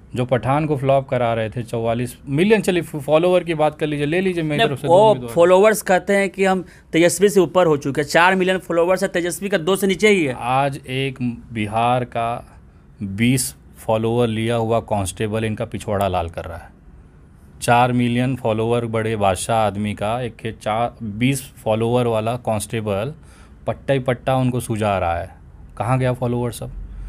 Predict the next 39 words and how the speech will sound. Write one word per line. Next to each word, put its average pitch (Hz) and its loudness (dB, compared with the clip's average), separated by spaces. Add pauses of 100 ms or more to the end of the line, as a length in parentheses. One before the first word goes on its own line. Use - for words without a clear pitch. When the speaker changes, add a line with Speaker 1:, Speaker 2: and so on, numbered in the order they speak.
(240)
Speaker 1:
बता 135 4
लीजिए, 127 0
चार 131 -2
मिलियन 135 -2
फॉलोअर 127 0
आके 127 0
बचा 123 -2
लें 123 -2
किसी 120 -6
को, 107 -8
Speaker 2:
हम्म। 135 -8
Speaker 1:
निकाल 113 -4
लें 110 -4
आपके 110 -4 (500)
बड़े 110 0
फॉलोअर 107 -2
हैं 95 -4
ना, 101 -8
करवा 139 -4
लीजिए। 165 -6
Speaker 2:
हम्म। 143 -8 (140)
Speaker 1:
बिहार 135 4
के 170 -4
अंदर 147 -2
हो 143 0
गया 160 0
ना, 170 -4
चौबीस 131 -2
घंटा 110 0
अरेस्ट 107 -4
हो 107 -2
गए, 123 -4
Speaker 2:
हम्म। 135 -4
Speaker 1:
क्या 160 2
हो 131 4
गया 101 -2
बिहार 90 -8
में? 87 -12 (240)
Speaker 2:
हम्म। 135 -6